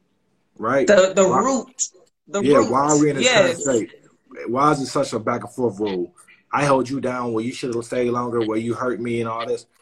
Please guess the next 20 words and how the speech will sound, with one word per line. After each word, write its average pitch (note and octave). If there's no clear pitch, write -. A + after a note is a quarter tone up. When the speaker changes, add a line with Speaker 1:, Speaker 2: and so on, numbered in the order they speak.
Speaker 1:
Why A#2+
are C#3+
we C3+
in B2+
this A#2+
current A2+
state? A#2
It's -
because A2+
we A2+
have A#2
the G#2+
lack G#2
of G2
guidance A2+
and F#2+
mentors A#2
to F#2+
break G#2
down G#2+